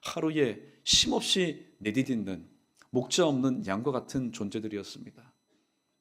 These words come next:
그러나 주님께서 팔을 펴서 그들의 삶 가운데 손을 대우셨습니다. 예수님 손에 터치가 있을 때에 병든 자들은 치료가 되었고, 마음의 상처를 입은 자들은 치유가 되었고,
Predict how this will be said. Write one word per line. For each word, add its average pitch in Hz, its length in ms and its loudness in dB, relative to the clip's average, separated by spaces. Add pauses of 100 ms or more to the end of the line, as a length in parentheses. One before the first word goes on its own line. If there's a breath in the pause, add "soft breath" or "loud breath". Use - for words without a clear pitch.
(500)
그러나 95 220 -6
주님께서 123 720 -2
팔을 147 400 0
펴서 135 560 -2 (320 loud breath)
그들의 113 340 0
삶 147 280 -2
가운데 113 280 -2
손을 139 380 -2
대우셨습니다. - 720 -8 (580 soft breath)
예수님 170 500 8
손에 165 360 2
터치가 180 380 2
있을 135 320 2
때에 101 460 0 (340 soft breath)
병든 127 400 4
자들은 135 540 0 (220 loud breath)
치료가 147 440 4
되었고, 113 540 -2
마음의 95 340 -2
상처를 170 480 -2
입은 147 200 -2
자들은 135 480 -2
치유가 175 380 0
되었고, - 460 -6